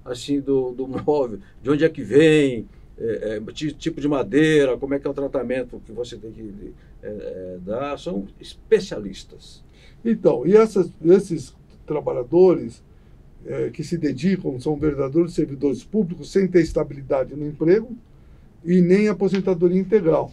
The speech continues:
Speaker 1: Sim.
Speaker 2: Mas estão sempre a serviço, como você disse, por isso é fundamental, porque o pessoal pensa, vai entrar numa loja de roupa, é fácil vender. Não é muito difícil. As, os vendedores têm que conhecer o fio, têm que conhecer a cor, têm que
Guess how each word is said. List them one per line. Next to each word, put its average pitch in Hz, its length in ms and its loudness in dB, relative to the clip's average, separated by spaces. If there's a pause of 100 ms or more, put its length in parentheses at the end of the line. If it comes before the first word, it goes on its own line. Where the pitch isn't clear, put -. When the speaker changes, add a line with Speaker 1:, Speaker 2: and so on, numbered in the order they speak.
(120)
Speaker 1:
Sim. - 260 -12 (100)
Speaker 2:
Mas 208 140 0
estão 226 200 6
sempre 226 480 -2
a 180 40 4
serviço, 180 440 0
como 220 160 2
você 185 300 2
disse, 175 360 -4
por 190 160 0
isso 196 180 -2
é 175 40 2
fundamental, 196 680 0
porque 190 160 -6
o 233 60 -4
pessoal 233 300 4
pensa, 196 340 2
vai 233 160 6
entrar 214 220 2
numa 185 180 0
loja 135 320 -2
de 117 80 -10
roupa, 165 480 2 (340)
é - 120 0
fácil 185 400 -2
vender. 139 540 -2 (440)
Não 302 160 -2
é 220 80 2
muito 226 320 4
difícil. - 720 -6 (380)
As, 175 200 -2
os 190 220 0
vendedores 208 540 4
têm 214 140 0
que 180 60 -8
conhecer 185 600 4 (280)
o 185 120 -2 (180)
fio, 180 480 4 (220)
têm 202 120 2
que 185 60 -2
conhecer 180 800 4 (200)
a 170 140 0
cor, 196 640 10 (200)
têm 220 160 6
que 175 80 -10